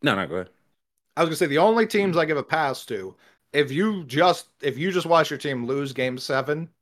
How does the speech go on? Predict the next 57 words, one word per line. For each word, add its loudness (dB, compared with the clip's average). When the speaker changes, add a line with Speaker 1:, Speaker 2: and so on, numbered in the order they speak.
Speaker 2:
you -2
don't 4
have 2
to -2
give -2
a -10
fuck -6
about -12
the -14
World -14
Series. -16
I -10
very 0
much -6
understand -10
that. -12
You 2
lose 6
in -10
the -4
A 2
L 4
C -4
S, -4
I -6
don't 2
expect 0
you -2
to -2
be, -2
like, -4
itching 0
to 2
watch 0
the -2
World -2
<laughs> -12
Series. -4
Like, 0
I 0
very -4
much -8
get -4
Speaker 1:
But 0
that's 8
Speaker 2:
that. 6
Speaker 1:
not 6
a 6
market 4
thing. -2
It 4
wasn't 2
like 0
a, -2
"Man, 0
I, -2
Speaker 2:
Correct. 6